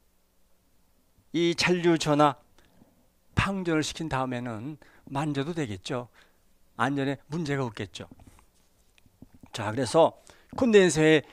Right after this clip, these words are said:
남아있는 그 방전되는 그러한 전하,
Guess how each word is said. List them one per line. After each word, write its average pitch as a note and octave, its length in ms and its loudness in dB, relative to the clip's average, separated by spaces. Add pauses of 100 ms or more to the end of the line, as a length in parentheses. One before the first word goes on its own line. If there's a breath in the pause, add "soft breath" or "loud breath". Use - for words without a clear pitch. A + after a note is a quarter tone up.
(360 soft breath)
남아있는 G#3 800 -2 (560)
그 C3+ 160 -4
방전되는 F3+ 840 0 (360)
그러한 C3 260 -4
전하, C3+ 460 -2